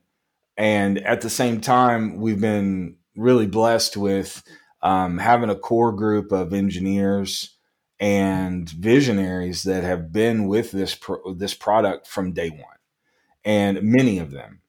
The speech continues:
have, have, have had a long, you know, history with the product. So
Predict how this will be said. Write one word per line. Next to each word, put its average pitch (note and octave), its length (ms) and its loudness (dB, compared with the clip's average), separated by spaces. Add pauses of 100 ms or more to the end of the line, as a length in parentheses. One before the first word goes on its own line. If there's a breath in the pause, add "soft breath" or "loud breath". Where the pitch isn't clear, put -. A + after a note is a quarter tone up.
have, F#2+ 300 -2
have, F#2+ 320 -2
have F#2+ 260 -2
had F#2 220 -2
a F2+ 80 -6
long, F#2 680 -2
you F2+ 120 -8
know, E2+ 300 -8 (320 soft breath)
history A#2 440 2
with F2+ 160 -4
the - 60 -18
product. G#2+ 300 2
So E2+ 280 0